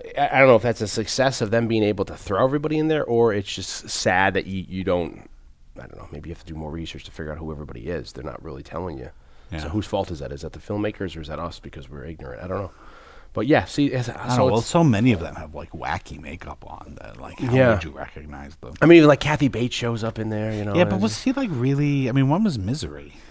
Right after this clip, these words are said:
Speaker 1: Uh, nineteen ninety.
Speaker 2: Oh, so, I mean, she really, she might not, when they filmed that, she wasn't, like, a big star
Speaker 1: No,
Speaker 2: yet.
Speaker 1: but she went in for as a cameo, you know. It was like, you know, everybody, you know, they're, they're just throwing the fucking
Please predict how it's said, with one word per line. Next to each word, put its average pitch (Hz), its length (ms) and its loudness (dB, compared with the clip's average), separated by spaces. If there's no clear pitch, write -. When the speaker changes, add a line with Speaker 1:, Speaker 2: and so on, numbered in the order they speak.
Speaker 1:
Uh, 85 140 -6
nineteen 90 280 -4
ninety. 135 220 -10
Speaker 2:
Oh, 175 200 -4
so, 165 260 -4
I 185 60 2
mean, 185 100 0
she - 160 -4
really, 180 380 0
she - 140 -6
might 165 200 -2
not, 135 260 -2
when 139 160 0
they 135 100 2
filmed 156 300 -2
that, 71 180 -8
she - 140 -10
wasn't, 90 300 -8
like, - 120 -16
a 78 60 -12
big 78 240 -16
star - 260 -12
Speaker 1:
No, 120 200 6
Speaker 2:
yet. 107 80 2
Speaker 1:
but 107 120 -4
she - 140 0
went 104 160 0
in 73 80 -6
for - 160 -14
as 71 80 -12
a 65 60 -14
cameo, 90 460 -8
you 85 60 -12
know. 82 160 -8
It 80 100 -14
was 80 160 -12
like, 69 220 -10
you 71 80 -10
know, 62 100 -10
everybody, 69 580 -10
you - 40 -12
know, 53 80 -10
they're, 60 160 -12
they're 60 100 -16
just - 240 -16
throwing 65 320 -10
the 62 80 -12
fucking 64 340 -14